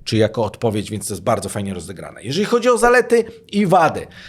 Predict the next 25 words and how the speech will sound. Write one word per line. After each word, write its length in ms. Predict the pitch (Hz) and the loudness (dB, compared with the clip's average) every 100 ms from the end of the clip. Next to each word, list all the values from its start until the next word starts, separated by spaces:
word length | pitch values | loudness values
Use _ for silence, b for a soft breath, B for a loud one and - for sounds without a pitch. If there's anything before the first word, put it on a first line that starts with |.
| B - | B -6
zaleta 480 | - 214 233 226 | 2 4 6 4
na 100 | 214 | 2
pewno 420 | 208 202 180 190 180 | 4 2 4 2 2
szybko 440 | - 196 - 185 | 2 2 4 2
i 60 | 160 | 4
dobrze 280 | 175 156 | 2 2
działający 320 | 170 165 160 143 | 4 4 4 -2
Chrome 280 | 156 147 | 0 0
Extension. 580 | 135 - 110 92 - 85 B B B | -2 -4 -6 -6 -10 -12 B B B
Druga 300 | 131 202 208 | 0 4 4
zaleta, 540 | 180 196 196 196 196 - B | 4 2 4 4 2 -2 B
że 340 | 110 165 175 - | 0 2 2 0
narzędzie 500 | 147 160 190 175 175 | 0 2 2 2 0
bardzo 480 | 143 190 180 180 170 | 2 0 0 0 0
szybkie 400 | - 202 196 190 | 0 -2 -4 -6
i 60 | |
proste 420 | 175 190 175 - 180 | -4 -4 -6 -4 2
do 100 | 190 | 4
uruchomienia. 380 | 175 202 190 | 4 2 2
Tu 140 | 147 175 | 0 -2
nie 100 | 196 | -4
potrzeba 360 | 202 - 214 | -4 0 2
żadnych 300 | 196 202 202 | 2 2 0
specyficznych 640 | - - 190 185 170 190 160 | -2 -4 -2 -4 -2 -4 -2
ustawień 460 | 143 165 175 247 | 0 2 2 0